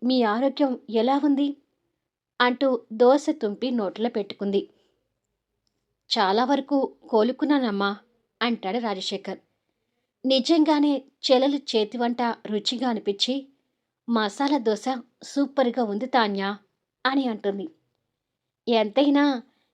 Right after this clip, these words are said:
నీలాగా చేయి తిరిగే అంత కుక్కునైతే కాదులే అక్క," అంటుంది డెవిల్ నవ్వుతూ. "నిజాన్ని నిక్కచ్చిగా ఒప్పుకున్నావు డెవిల్,"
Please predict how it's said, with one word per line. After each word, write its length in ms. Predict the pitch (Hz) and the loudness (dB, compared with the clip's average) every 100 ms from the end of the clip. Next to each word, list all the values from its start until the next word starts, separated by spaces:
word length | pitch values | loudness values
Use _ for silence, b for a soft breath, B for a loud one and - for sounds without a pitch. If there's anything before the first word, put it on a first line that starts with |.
| - | -2
నీలాగా 640 | 233 247 302 311 311 311 | 2 4 6 6 4 0
చేయి 420 | 294 - 226 254 | -2 0 0 2
తిరిగే 320 | 277 269 247 | -2 -4 0
అంత 400 | 269 240 254 240 - _ - | 0 0 -2 -2 -4 _ -6
కుక్కునైతే 580 | 262 - 302 320 311 | -4 2 6 6 4
కాదులే 460 | 285 247 202 220 269 | 0 2 2 2 0
అక్క," 280 | 247 208 214 202 208 _ _ _ _ _ - | -2 -2 -2 -2 -2 _ _ _ _ _ 2
అంటుంది 440 | 233 214 208 247 | 2 2 -4 -4
డెవిల్ 360 | 214 202 202 - - | -2 0 -2 -2 -8
నవ్వుతూ. 400 | 208 190 202 208 - _ _ _ _ _ _ _ _ - | -6 -4 -4 -6 -8 _ _ _ _ _ _ _ _ -2
"నిజాన్ని 720 | 226 220 214 262 240 214 330 - _ | 0 0 0 2 2 2 0 -2 _
నిక్కచ్చిగా 720 | 247 262 262 311 285 - 233 277 | -4 -4 -2 -2 -2 -2 0 2
ఒప్పుకున్నావు 560 | 240 220 - 269 269 | 0 -4 0 2 2
డెవిల్," 380 | 220 196 202 196 | 2 0 0 -2